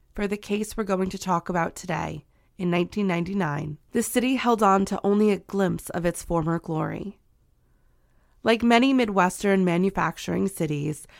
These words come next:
Akron was hit hard by high unemployment rates,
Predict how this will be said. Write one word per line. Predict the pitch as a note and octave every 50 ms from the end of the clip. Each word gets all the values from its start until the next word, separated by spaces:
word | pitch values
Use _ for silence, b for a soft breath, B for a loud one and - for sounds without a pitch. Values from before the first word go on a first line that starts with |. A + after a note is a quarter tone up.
| B B B B B
Akron | G#3+ G#3+ A#3+ - C#4+ C#4 C4
was | A#3 G#3+ G#3+
hit | - - B3 A#3+ -
hard | F3 - - F#3+ F3+ F3 D#3+ D#3+ -
by | - E3
high | E3 - - G3+ G3 G3+ G#3+ -
unemployment | - G3 G3+ F#3+ - - F#3+ F3+ F3 F3 - -
rates, | - - - - - - - -